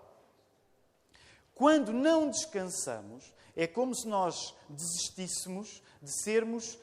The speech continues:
seres humanos mais completos. Se eu não descanso, o que na prática eu acabo a fazer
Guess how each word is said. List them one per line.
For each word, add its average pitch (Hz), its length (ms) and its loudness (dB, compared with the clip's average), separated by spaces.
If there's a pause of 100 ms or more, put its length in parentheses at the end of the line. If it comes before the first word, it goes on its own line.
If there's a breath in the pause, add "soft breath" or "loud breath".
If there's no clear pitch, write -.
seres 220 380 -4
humanos 214 320 -6
mais 214 240 -6
completos. 208 600 -6 (880 soft breath)
Se - 240 -10
eu 262 180 0
não 262 280 -2
descanso, - 720 -6 (340 loud breath)
o 151 80 -8
que 151 100 -8
na 202 140 2
prática 196 420 4
eu 180 140 4
acabo 180 320 2
a 170 60 -4
fazer 123 500 -6